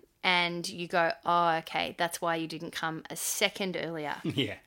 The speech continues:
Speaker 1: You know, and that's why you're here at this exact time, and,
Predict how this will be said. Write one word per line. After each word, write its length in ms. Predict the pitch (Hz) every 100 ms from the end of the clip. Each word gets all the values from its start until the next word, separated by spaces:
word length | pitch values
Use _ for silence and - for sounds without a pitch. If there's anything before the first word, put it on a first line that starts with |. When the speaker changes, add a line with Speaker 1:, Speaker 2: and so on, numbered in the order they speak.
| -
Speaker 1:
You 140 | 202
know, 380 | 190 175 180 185
and 240 | - 180 175
that's 300 | 180 - -
why 560 | 180 170 165 165 165 165 _ _ _
you're 160 | 185 170
here 340 | - 180 170
at 180 | 165 -
this 200 | 196 196
exact 400 | 196 170 185 -
time, 480 | - 170 156 147 147
and, 320 | 147 147 151